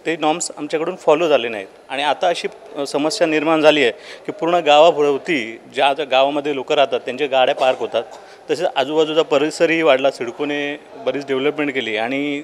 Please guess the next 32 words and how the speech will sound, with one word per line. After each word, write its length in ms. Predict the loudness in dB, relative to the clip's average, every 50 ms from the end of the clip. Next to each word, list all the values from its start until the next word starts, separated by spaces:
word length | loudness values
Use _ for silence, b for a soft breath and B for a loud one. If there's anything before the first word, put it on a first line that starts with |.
| -12 B B B B B B 0
त्यांच्या 680 | 2 2 2 4 4 6 6 8 8 6 6 4 2 0 -6 -18 -20 -12 0 4
जागा 260 | 4 6 6 6 4
पण 180 | 4 2 0
त्यांच्याकडे, 400 | 0 0 0 0 0 0 0 -2
त्यांनी 260 | -2 -2 -2 -2 -2 -2
पण, 280 | -4 -6 -6 -8 -10
अ, 420 | -10 -8 -6 -4 -2 -2 -2 -4 -4 -4 -4
एमआरटीपीचे 560 | -2 0 0 0 0 0 -2 -2 -2 -2 0
ॲक्ट 340 | 0 0 0 0 -6 -16 -10
फॉलो 260 | 0 4 6 6 6
केले 240 | 6 4 2 0 2
नाहीत 180 | 0 0 -2 -4 -8 -14 -20 -20 -20 -20 -20 -20 -20 -20 -8 -4
आणि 140 | -2 0
नक्कीच 420 | 0 -2 -2 -4 -6 -6 -6 -6 -2
त्याच्यामुळे 500 | 0 0 0 2 0 0 0 2 2 2
खूप 340 | 0 -4 -10 -14 -14 -14 -12 0 6
गाड्या 260 | 6 6 8 8 6
वाढल्या 260 | 6 6 4 4 4
कारणाने 420 | 4 4 4 4 4 2 0 -2 -4 -6 -12 -18 B B B B B B -20 -4 0
हवे, 220 | 0 0 0 0 -4
मिळेल 500 | -6 -10 -4 -2 2 2 2 2 0 0
तिथे, 180 | 0 2 6
जागा 240 | 8 8 8 8 6
मिळेल 240 | 4 4 2 2 0
तिथे 280 | -2 -4 -2 -4 -2
लोकांना 320 | -4 -4 -2 -2 -2 0 2
पार्किंग 340 | 2 2 2 2 0 -2 0
करायला 320 | 2 2 2 2 2 0 -2 B B B B B B B B _ -4
सुरुवात 260 | 2 6 8 8 8 8 4
केली. 200 | -2 -4 -4 -8 -12 -16 -18 -20 -20 -20 -14 -2
अशा 260 | 0 0 2 2 0 0
प्रकारे 500 | 2 0 2 4 2 2 4 2 0